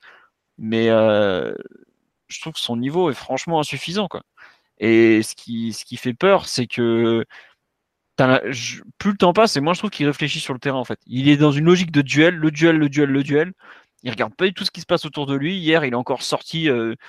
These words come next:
bah, sur le, enfin, sur le premier but, il va chercher Fekir. Après, ça, ça coulisse pas bien et tout, mais je trouve que, euh, défensivement, il s'est trop, il se focalise trop sur son point fort et il en oublie un peu les autres.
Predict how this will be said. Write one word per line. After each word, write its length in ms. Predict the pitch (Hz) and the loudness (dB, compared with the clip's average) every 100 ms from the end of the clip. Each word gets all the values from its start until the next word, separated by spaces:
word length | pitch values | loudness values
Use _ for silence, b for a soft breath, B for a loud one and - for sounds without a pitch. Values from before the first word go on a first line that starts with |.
| B B B - | B B B -2
bah, 120 | 123 | -2
sur 200 | - 135 | 0 -4
le, 100 | 95 | -4
enfin, 260 | - - 120 | -12 -10 -8
sur 140 | - | -6
le 60 | 123 | -8
premier 280 | - 131 156 | -4 -2 -2
but, 240 | 202 196 | -4 -6
il 100 | 117 | -6
va 80 | 127 | -4
chercher 360 | - 143 - 143 | -4 -6 -6 -4
Fekir. 680 | 156 - - 175 175 160 | -6 -8 -6 -2 2 4
Après, 640 | 113 - 147 143 135 127 | 2 2 2 6 6 4
ça, 260 | 123 - 120 | 0 -4 -8
ça 180 | - 123 | -6 -8
coulisse 320 | - 131 - | -6 -8 -2
pas 120 | 143 | -2
bien 180 | 147 156 | 0 -2
et 60 | 156 | -2
tout, 140 | 220 | -4
mais 360 | 147 127 127 120 b b b _ _ _ _ _ | -2 -2 -2 -6 b b b _ _ _ _ _
je 160 | - - | -16 -10
trouve 160 | 175 165 | -8 -8
que, 560 | - 127 123 120 123 123 | -2 0 2 2 2 0
euh, 320 | 120 101 76 123 | -2 -4 -6 -12
défensivement, 920 | 139 175 185 202 - 180 196 233 240 B B B B B _ _ _ _ _ _ | 0 0 2 -2 -4 0 2 2 0 B B B B B _ _ _ _ _ _
il 240 | 123 160 | -10 -8
s'est 200 | - - - | -4 -6 -6
trop, 220 | - 226 - | -10 -6 -6
il 60 | |
se 80 | - | -4
focalise 420 | 180 165 175 170 | -4 0 0 0
trop 180 | - 240 | -2 -4
sur 140 | 202 | -2
son 140 | 180 170 | -4 -2
point 180 | 165 160 | 0 0
fort 280 | 226 226 | 2 2
et 100 | 160 | 2
il 300 | 147 151 139 | 0 -2 -2
en 100 | 147 | -2
oublie 240 | 160 185 202 | -2 0 0
un 80 | 185 | 0
peu 120 | 185 | 2
les 180 | 175 151 | 2 0
autres. 220 | 147 | -4